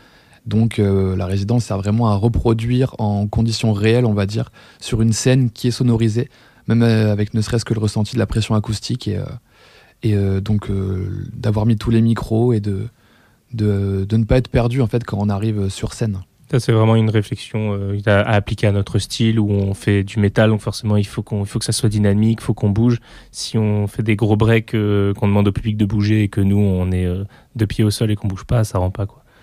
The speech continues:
Speaker 2: Donc forcément, c'est des choses, euh, c'est une, c'est une grosse scène à travailler. Et, euh, comme il disait, l'install, tout ça, euh, moi, m-, dans mon exemple, j'ai pas le track quand je joue, j'ai le track quand j'installe.
Speaker 1: Ah,
Speaker 2: Par contre,
Speaker 1: pareil.
Speaker 2: une fois qu'on a installé,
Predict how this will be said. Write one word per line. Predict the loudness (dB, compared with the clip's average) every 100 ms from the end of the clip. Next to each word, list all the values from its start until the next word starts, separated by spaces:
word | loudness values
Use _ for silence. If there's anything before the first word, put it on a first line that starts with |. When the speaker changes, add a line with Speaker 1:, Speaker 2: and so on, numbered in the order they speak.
| _
Speaker 2:
Donc | -4
forcément, | -2 2 2 2
c'est | 0
des | -2
choses, | 0 -2 -2
euh, | -2 -4
c'est | -4
une, | -4 -6 -10 -18
c'est | -14 -6
une | -4
grosse | -2 -4
scène | 0 0
à | 0
travailler. | 0 0 2 0 -6 -20 -20 -20 -14 -6
Et, | 0 2
euh, | 0
comme | 0 0
il |
disait, | 0 2 2
l'install, | 2 -2 0 2 2
tout | -2
ça, | -2 2
euh, | 4 2 0 -4 -18 -20 _
moi, | 0
m-, | 2 0 -2 0
dans | 2 2
mon | 2
exemple, | 2 2 0
j'ai | 0 -2 -2 _ -2
pas | 0
le | 0
track | -2 -4 -4
quand | 0 2
je | 2
joue, | 2 0 -4 -2
j'ai | 0
le | 0
track | -2 -4
quand | 0 0
j'installe. | 0 0 0 0 -2
Speaker 1:
Ah, | -2
Speaker 2:
Par | 0
contre, | 2
Speaker 1:
pareil. | 2 0
Speaker 2:
une |
fois | 0 -2
qu'on | 0 2
a | 2
installé, | 2 2 4 2